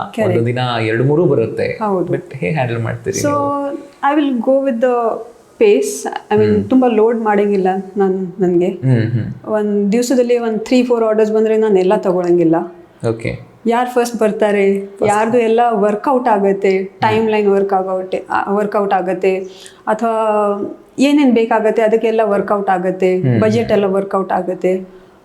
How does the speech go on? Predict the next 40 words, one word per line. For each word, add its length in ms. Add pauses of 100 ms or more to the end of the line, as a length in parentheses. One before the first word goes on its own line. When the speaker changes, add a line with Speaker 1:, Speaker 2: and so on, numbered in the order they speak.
Speaker 1:
ಆದ್ಮೇಲೆ 500
ನಾನು 340
ಫೈನಲ್ 320
Speaker 2:
ಡಿಸೈಡ್ 220
Speaker 1:
ಮಾಡಿ 120
Speaker 2:
ಮಾಡ್ಕೊತೀರಿ. 240
Speaker 1:
ಡಿಸೈಡ್ 280
ಮಾಡ್ತೀವಿ. 460 (340)
So 80
Speaker 2:
ಓಕೆ. 180
Speaker 1:
ಇದಕ್ಕೆ 420
ಇಮಿಡಿಯೇಟ್ 520
ಆಗಿ 180
ನನ್ಗೆ 280
ಕೊಡಕ್ಕಾಗಲ್ಲ. 680 (260)
So 180 (120)
first 260
and 180
foremost 400
is 100
the 60
timeline, 580 (140)
what 180
I 180
Speaker 2:
ಹ್ಮ್, 100
ಹ್ಮ್. 240
Speaker 1:
look 100
at 540
it. 60 (640)
So 80
ನನ್ಗೆ 220
ಸಾಕಷ್ಟು 420
ಟೈಮ್ 220
ಇದ್ರೆ 160
ಓಕೆ, 320
ಒಪ್ಕೊಂತೇನೆ, 640 (220)
ಅಡ್ವಾನ್ಸ್ 340
ಎಲ್ಲ 160
ತಗೊಂಡು 480
ಮತ್ತೆ 480